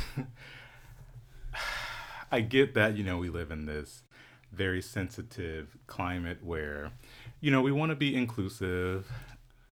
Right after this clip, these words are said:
of everyone's feelings and thoughts and traditions. And so we try to be inclusive, but I feel like we're being exclusive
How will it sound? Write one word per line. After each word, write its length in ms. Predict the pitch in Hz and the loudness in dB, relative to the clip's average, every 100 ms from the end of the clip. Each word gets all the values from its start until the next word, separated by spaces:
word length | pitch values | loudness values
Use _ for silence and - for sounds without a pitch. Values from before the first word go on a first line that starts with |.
| - | -6
of 200 | 110 101 - | -2 -2 -2
everyone's 1080 | 104 98 92 90 90 87 87 82 - - _ _ _ - - | 0 0 0 0 0 0 0 -2 -6 -16 _ _ _ -20 -14
feelings 680 | - 85 85 85 85 82 | -4 -2 -2 -4 -6 -8
and 120 | 78 71 80 | -10 -12 -4
thoughts 340 | 78 78 - | -4 -4 -6
and 100 | 80 | -8
traditions. 720 | 82 80 82 90 82 82 78 | -6 -6 -6 -4 -6 -6 -8
And 260 | 82 80 117 - - - - - _ _ _ - | -12 -14 -16 -20 -20 -20 -20 -20 _ _ _ 2
so 160 | 120 | 4
we 100 | 110 | 6
try 220 | 113 123 113 | 8 8 8
to 160 | 113 | 6
be 500 | 113 98 90 85 85 - _ _ 139 | 0 0 0 0 -4 -6 _ _ 0
inclusive, 560 | 160 - 98 - 92 | 0 0 -2 -2 -2
but 180 | 104 135 - | 0 -2 -4
I 40 | - | -6
feel 160 | 302 | -4
like 120 | 285 247 | -2 -2
we're 100 | 214 | 0
being 320 | 208 202 - | 0 -2 -4
exclusive 840 | 196 208 - 123 85 - - - | -8 -8 -6 -4 -4 -6 -8 -8